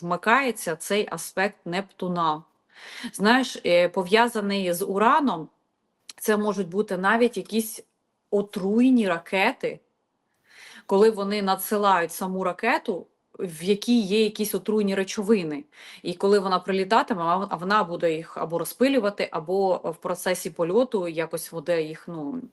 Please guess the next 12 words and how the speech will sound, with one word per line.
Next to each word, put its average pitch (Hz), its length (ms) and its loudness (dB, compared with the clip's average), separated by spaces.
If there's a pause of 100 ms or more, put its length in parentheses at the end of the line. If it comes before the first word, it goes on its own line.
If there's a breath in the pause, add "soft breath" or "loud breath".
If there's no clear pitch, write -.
десь - 260 -6
скидувати. 160 720 -2 (680 loud breath)
Тобто 180 240 -4
це 208 180 4
якісь, 196 340 -2
знову 196 320 -2
ж - 80 -8
таки, 175 200 -4
якісь 196 280 -4
ідуть 196 340 -4
нові 196 220 2
експерименти. 170 920 -2